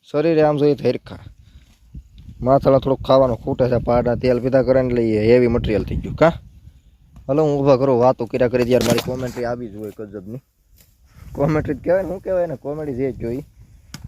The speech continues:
હે? અમે પાણી દેખાડી. જોઈ લો મિત્રો, યાર, તો finally પછી ખાડું એ પાણી લીધું છે ગોતી.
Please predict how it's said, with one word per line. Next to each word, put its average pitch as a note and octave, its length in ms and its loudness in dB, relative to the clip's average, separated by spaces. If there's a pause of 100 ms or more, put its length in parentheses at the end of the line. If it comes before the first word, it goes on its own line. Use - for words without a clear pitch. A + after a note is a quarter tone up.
(160)
હે? A3+ 140 6 (1300)
અમે C3 200 -8
પાણી B2 340 -4
દેખાડી. A#2 460 -4 (1120)
જોઈ D3+ 320 4
લો D3+ 160 6
મિત્રો, C3 360 0
યાર, A#2+ 180 4
તો A2 180 -4 (100)
finally C3+ 420 2
પછી C3 220 -2
ખાડું C3 340 0
એ B2 160 4
પાણી B2+ 340 2
લીધું B2 280 0
છે A#2 120 0
ગોતી. B2 520 0